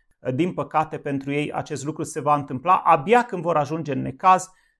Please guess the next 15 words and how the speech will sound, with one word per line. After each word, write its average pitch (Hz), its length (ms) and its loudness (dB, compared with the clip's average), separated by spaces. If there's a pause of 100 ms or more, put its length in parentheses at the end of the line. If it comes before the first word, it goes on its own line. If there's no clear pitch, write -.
așa 156 240 -4
cum 156 320 -2
este 147 340 -4
scris, 175 440 0 (260)
"Când 175 240 -4
vor 147 160 0
fi 165 160 -8
în 160 100 -2
necaz, 143 680 -4
vor 131 200 -6
striga 131 360 -4
la 131 120 0
mine." 127 280 -2
De 127 100 -6
fapt, - 360 -2